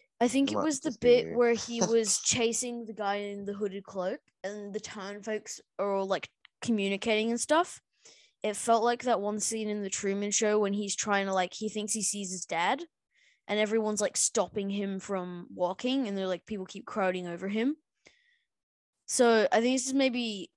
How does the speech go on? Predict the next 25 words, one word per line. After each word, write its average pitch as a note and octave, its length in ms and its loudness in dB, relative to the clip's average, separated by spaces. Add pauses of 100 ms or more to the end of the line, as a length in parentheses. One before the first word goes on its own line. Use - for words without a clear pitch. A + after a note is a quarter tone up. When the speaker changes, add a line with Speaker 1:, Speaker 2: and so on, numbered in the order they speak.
(100)
Speaker 1:
a G3+ 80 0
large G3+ 480 4 (480)
p-, - 120 -2 (380)
group A3 160 0
of G3 80 -12
people, G3+ 360 -2
like, F3+ 340 0 (120)
trying F#3 540 -2
to F3 600 -4 (320)
convince F#3 460 -2
someone E3+ 420 -6
that D3+ 160 0
it's, - 260 -2
like, D3+ 240 -2
everything's F3+ 580 -2
normal E3 500 -8 (880)
when G3 340 -4
they E3+ 140 -4
realize E3+ 460 -6
it - 80 -10
actually F3 360 -10
isn't. G#3 300 -4
Speaker 2:
Like, A#2 240 4
"Oh, A2+ 440 8
he's F#2+ 340 -2